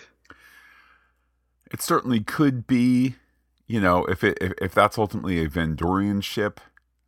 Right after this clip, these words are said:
um, that, that there's possibility there, and this line that Mike McMahan excised from the script, um, could point towards that. It almost was kinda like, I don't know. Look,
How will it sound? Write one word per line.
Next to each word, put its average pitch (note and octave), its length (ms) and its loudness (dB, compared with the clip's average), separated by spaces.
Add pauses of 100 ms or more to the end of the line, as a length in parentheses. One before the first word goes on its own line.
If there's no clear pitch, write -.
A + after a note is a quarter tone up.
(160)
um, D#2 680 0 (220)
that, E2 420 2 (1300)
that F#2+ 200 0
there's F#2+ 200 0
possibility E2+ 920 0
there, F#2+ 600 2
and D#2 200 -4
this D2+ 200 -8
line D#2 360 0
that - 100 -12
Mike D2+ 240 -8
McMahan D2 480 -8
excised C#2 760 -2 (120)
from D2+ 280 -4
the C#2 80 -8
script, - 540 -8 (580)
um, C#2+ 560 -4 (280)
could - 240 -12
point F2+ 340 -2
towards F2+ 500 -2
that. G2+ 360 2 (180)
It - 60 -8
almost G3+ 200 -4
was A2+ 120 -10
kinda G#2+ 240 -2
like, D#2+ 380 -2 (680)
I - 80 4
don't D#2+ 140 -2
know. C#2 300 -4 (1600)
Look, - 320 0